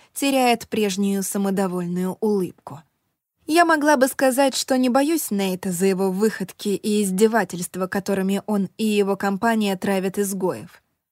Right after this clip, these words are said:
Могла бы убеждать себя, что не боюсь Нейта за его влиятельность, наглость и безнаказанность,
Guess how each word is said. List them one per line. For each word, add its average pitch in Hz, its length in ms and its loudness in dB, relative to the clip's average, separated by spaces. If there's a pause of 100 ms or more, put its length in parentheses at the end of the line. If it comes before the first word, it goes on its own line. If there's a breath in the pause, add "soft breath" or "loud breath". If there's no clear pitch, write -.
(140)
Могла 277 380 0
бы 254 140 2
убеждать 226 600 0
себя, 202 260 -6
что - 180 -4
не 220 120 0
боюсь 220 380 -2
Нейта 208 340 -4
за 190 140 -2
его 190 200 0
влиятельность, 190 960 -2
наглость 190 640 -2
и 240 140 0
безнаказанность, 208 960 -2